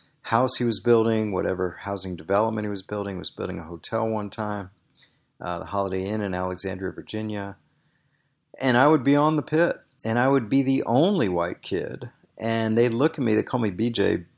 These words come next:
Boss Junior. They, "B J, what are you doing out here with us? Why aren't you down in the pool? Why aren't you in air conditioning?" And I said, "This is what I'm doing. You know, this is what I did." And I had, I was a laborer's helper, and I got them tools, and I got them lunch, and I hang, hang with these guys.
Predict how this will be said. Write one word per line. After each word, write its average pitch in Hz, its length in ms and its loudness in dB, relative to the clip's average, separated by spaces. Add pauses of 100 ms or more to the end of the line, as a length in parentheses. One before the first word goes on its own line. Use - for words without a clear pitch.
Boss 107 300 0
Junior. 110 420 -2
They, 104 180 -2
"B 113 180 -4
J, 143 120 -2
what 123 180 0
are 208 40 -4
you 214 60 -4
doing 170 320 0
out - 180 -2
here 87 140 -6
with - 120 -8
us? - 360 0
Why 104 120 -4
aren't 170 200 -4
you 175 40 -2
down 127 200 -2
in 135 80 -2
the 127 60 -2
pool? 139 400 0
Why 98 100 2
aren't 151 180 -2
you 151 60 -6
in 120 80 -4
air 120 120 -2
conditioning?" - 640 -10 (920)
And 120 140 -4
I 120 60 0
said, 120 240 0
"This 127 200 2
is 143 60 0
what 139 180 0
I'm 135 140 0
doing. 123 320 -2 (340)
You 110 140 -8
know, 110 120 0
this 120 160 0
is - 40 -4
what 135 140 2
I 127 60 4
did." 117 340 4
And 98 120 0
I 104 80 0
had, 110 180 -2
I 101 100 -2
was 113 140 0
a 113 40 0
laborer's 113 540 4
helper, 110 400 2
and 95 80 -2
I 98 80 -4
got 104 260 0
them 107 160 -6
tools, 95 560 -4
and 92 100 -4
I 95 180 -4 (480)
got 104 220 0
them 110 160 2
lunch, 110 440 2
and 87 80 -6
I 95 80 -4
hang, 107 460 -4
hang 110 260 -2
with 107 140 -4
these - 180 -2
guys. 90 580 -6